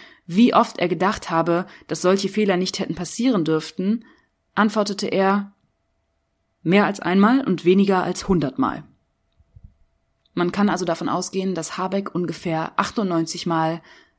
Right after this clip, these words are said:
„Scheiße“ dachte. Was sage er Leuten, die Baerbock für eine Hochstaplerin hielten? Annalena Baerbock ist eine Frau, die von den Themen und ihrer Umsetzung getrieben ist.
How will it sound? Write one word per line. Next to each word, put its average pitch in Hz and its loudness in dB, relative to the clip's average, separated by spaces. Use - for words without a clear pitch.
„Scheiße“ - -6
dachte. 135 -8
Was 165 -2
sage 226 4
er 180 0
Leuten, 208 4
die 170 -2
Baerbock 190 2
für - -4
eine 175 -2
Hochstaplerin 151 0
hielten? 135 -4
Annalena 208 4
Baerbock 180 0
ist - -10
eine 156 -2
Frau, 165 -2
die 175 -2
von 165 0
den 156 2
Themen 233 6
und 175 0
ihrer 160 0
Umsetzung 170 2
getrieben 151 -2
ist. - -10